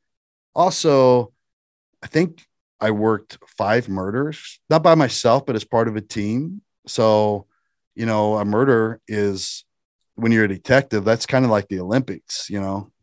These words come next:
that's, that's the granddaddy of 'em all. And you learn so much by working those.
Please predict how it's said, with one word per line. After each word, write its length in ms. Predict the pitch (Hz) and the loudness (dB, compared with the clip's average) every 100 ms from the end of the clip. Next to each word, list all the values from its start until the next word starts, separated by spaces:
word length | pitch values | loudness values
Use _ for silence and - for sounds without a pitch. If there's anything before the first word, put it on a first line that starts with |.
| - | -8
that's, 540 | 107 107 - - - _ _ _ - | -8 -6 -8 -10 -14 _ _ _ -8
that's 280 | 110 104 - | -6 -6 -8
the 100 | 92 | -4
granddaddy 560 | 104 107 104 104 101 | 0 0 2 2 0
of 100 | 90 | -4
'em 120 | 92 | -6
all. 480 | 95 127 113 95 95 _ _ _ _ _ - | 0 4 4 2 -4 _ _ _ _ _ -6
And 500 | 107 107 104 98 - _ _ _ - | -2 0 0 -2 -8 _ _ _ -4
you 200 | 127 120 | 2 4
learn 360 | 107 120 113 | 4 4 2
so 260 | 98 - 120 | 0 2 4
much 360 | 107 120 120 - | 6 4 2 -4
by 100 | 92 | -2
working 420 | 104 131 110 87 | 0 0 -4 -8
those. 560 | 82 76 65 - - | -10 -12 -12 -12 -14